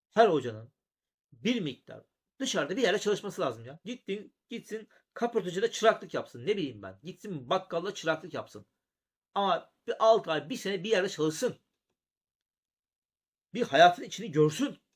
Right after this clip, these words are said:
Maalesef. Bu çok büyük eksiklik, çok büyük hata.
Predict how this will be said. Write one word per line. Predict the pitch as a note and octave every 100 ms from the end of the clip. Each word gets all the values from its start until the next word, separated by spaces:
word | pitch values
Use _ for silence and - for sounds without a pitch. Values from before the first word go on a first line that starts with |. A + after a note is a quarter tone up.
| _ _ _ _ _ _ _ _ _ _ -
Maalesef. | E3+ D#3+ A#2+ - _ -
Bu | D3+
çok | A3+ A#3 -
büyük | E3 C#3+
eksiklik, | C3+ - _ -
çok | G3+ -
büyük | C3
hata. | A2+ - -